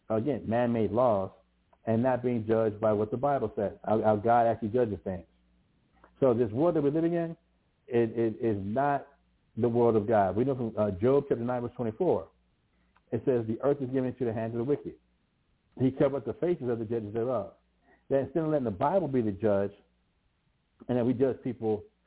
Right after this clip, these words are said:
according to what the Bible says, it, it's, again, from a man-made constitution – which is written by man.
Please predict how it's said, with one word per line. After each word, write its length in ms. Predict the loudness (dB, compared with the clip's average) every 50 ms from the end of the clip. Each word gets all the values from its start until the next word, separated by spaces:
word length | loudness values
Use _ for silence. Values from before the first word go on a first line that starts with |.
| _ _ _ -10
according 240 | -8 -4 -4 -2 -2
to 40 | 0
what 80 | -2 -2
the 60 | -2
Bible 320 | -2 0 0 0 -2 -4 -4 -2
says, 280 | -2 -2 -2 -4 -6 -10 _ _ _ _ _ _ _ _ _ _ 0
it, 240 | 0 0 0 0 0
it's, 260 | 0 2 2 0 -2 -4 _ _ _ _ _ -2
again, 400 | -2 0 2 0 0 0 -2 -6 -10 _ _ _ _ _ -18 -6
from 160 | -4 0 2 2
a 60 | 2
man-made 400 | 2 2 2 2 0 -2 -2 -2
constitution – 600 | -2 -2 -2 -4 -4 0 0 0 0 -2 -10 -10 -10 _ _ _ _ _ _ _ _ _ 2
which 160 | 2 2 2
is 100 | 2 -2
written 180 | -2 -2 0
by 100 | 0 0
man. 140 | 0 0 -4